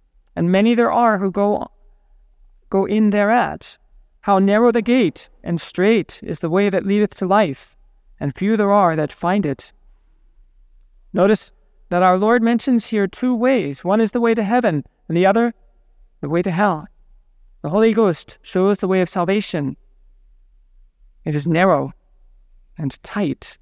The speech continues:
There are things that we have to do to be open to his teaching us.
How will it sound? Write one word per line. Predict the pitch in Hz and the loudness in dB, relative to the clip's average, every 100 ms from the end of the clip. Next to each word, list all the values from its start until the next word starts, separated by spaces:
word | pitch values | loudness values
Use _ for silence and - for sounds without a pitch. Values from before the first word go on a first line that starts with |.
| _ _ - _ | _ _ -20 _
There | - 165 | 0 0
are | |
things | 156 226 226 226 | 2 2 2 2
that | 214 | 2
we | 190 | 0
have | 156 202 - | 0 -2 -2
to | - | -4
do | 170 226 180 139 - _ - | 0 2 2 0 -8 _ -8
to | - | -4
be | 160 | -2
open | - 202 196 | -2 -2 -2
to | 180 | 0
his | 185 165 | -2 -2
teaching | - 220 185 | -4 -2 -2
us. | 139 131 - | -2 -6 -12